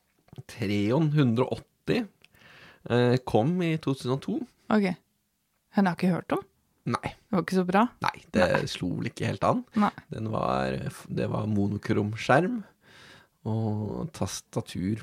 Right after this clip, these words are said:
Speaker 1: på sånn flip, og så
Speaker 2: Ja.
Speaker 1: var det tastatur da som du måtte trykke på. Men den hadde også trykkfølsom skjerm.
Speaker 2: Ja, jeg husker noen av de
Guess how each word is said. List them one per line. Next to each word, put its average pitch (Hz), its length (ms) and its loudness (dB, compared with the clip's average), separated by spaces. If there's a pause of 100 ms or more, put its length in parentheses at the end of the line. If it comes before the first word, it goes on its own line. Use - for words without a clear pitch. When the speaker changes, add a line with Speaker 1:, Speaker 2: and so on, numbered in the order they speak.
(120)
Speaker 1:
på - 180 -6
sånn 104 180 -4
flip, - 360 -2 (320)
og 120 100 -2
så 110 280 -4
Speaker 2:
Ja. 98 180 2
Speaker 1:
var 104 140 -4
det 104 420 -6 (500)
tastatur 104 840 -4
da 107 120 2
som - 180 -6
du 98 60 -4
måtte - 180 -10
trykke - 480 -14
på. - 160 -6 (640)
Men 110 80 2
den 98 80 2
hadde 107 260 6
også - 380 4
trykkfølsom - 1000 -4 (220)
skjerm. 92 320 -4 (920)
Speaker 2:
Ja, 190 180 -2 (320)
jeg 202 80 6
husker 196 240 2
noen 185 180 4
av 170 100 0
de 170 160 -2